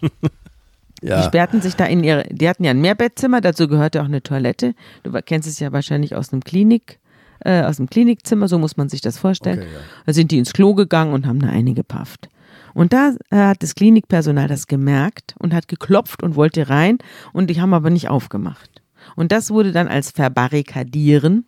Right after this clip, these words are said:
Speaker 2: vermerkt. Und als er dann rauskam aus dem, aus dem Klo, da hat man ihn zur Rede gestellt und er hat sich von seinem schändlichen Tun nicht distanziert.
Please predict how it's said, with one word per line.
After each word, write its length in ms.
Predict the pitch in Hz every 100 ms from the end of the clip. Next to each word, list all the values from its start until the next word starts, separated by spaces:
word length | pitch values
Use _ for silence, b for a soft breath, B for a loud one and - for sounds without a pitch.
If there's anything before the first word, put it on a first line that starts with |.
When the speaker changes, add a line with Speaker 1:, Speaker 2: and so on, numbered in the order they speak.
| _
Speaker 2:
vermerkt. 680 | - 131 131 139 196 - - b b b b b b b _ _
Und 580 | 175 175 165 - - -
als 160 | - 165
er 60 | 151
dann 140 | 139
rauskam 540 | 135 147 - - 233 -
aus 140 | 196
dem, 180 | 190 175
aus 200 | 180 -
dem 140 | 175
Klo, 360 | - 180 190 196 b b b b b
da 240 | - - 131
hat 140 | 143
man 140 | 151 107
ihn 280 | 139 127 - _ _ -
zur 160 | - 147
Rede 240 | 165 185
gestellt 400 | 220 - 226 -
und 140 | 175 117
er 100 | 135
hat 160 | 180
sich 160 | - 196
von 160 | 180 160
seinem 260 | 147 147
schändlichen 580 | 135 151 180 202 185 165
Tun 280 | 170 180 180
nicht 280 | 196 196 185
distanziert. 720 | - 160 156 - 110 -